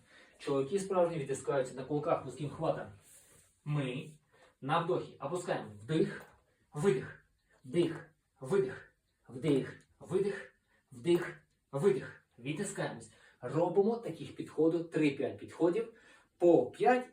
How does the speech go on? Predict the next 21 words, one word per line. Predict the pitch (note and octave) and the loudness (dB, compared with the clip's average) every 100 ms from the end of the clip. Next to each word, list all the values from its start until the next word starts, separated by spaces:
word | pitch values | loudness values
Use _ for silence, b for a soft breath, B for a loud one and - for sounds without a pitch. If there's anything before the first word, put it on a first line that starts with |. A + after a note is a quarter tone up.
| _ | _
і | C4+ B3 | -2 -2
більше. | D3 F#3+ G3 G3 G3 G3 | -2 -4 -4 -4 -6 -6
Все | - D#3 | -2 -2
залежить | C#3 C#3+ D3+ D3+ - | 0 0 -2 -4 -6
від | B2+ - | -4 0
того, | E3+ F3 | 2 2
як | A#2+ C3 B2 C3 | 0 -2 -4 -2
ви | C3 | -2
разом. | - - _ _ _ _ - | -2 -8 _ _ _ _ 2
Друга | B3 A3+ | 4 4
вправа. | - - G3+ F#3+ F#3+ - - | 2 0 2 2 -4 -10 -20
В | - | -10
кожного | - C#3 D3+ - G3 G#3 G#3 - | 0 4 4 0 -4 -6 -10 -14
домі | A#2+ B2 B2+ D3 - B B B B A#2 | -8 -6 -4 -6 -10 B B B B -2
є | E3 D#3+ | 0 0
пляшка. | - D3+ C#3+ - C3+ | 0 0 0 0 -2
Або | C#3+ D#3+ | 4 6
літрова, | E3 D#3+ D3 D3+ D#3+ | 4 4 2 2 0
або | D3 C#3+ E3 | -2 0 0
півтора | B3+ G#3+ G3+ E3 | -2 -4 -2 -2
літрова. | C#3 B2 G#2+ | -4 -6 -8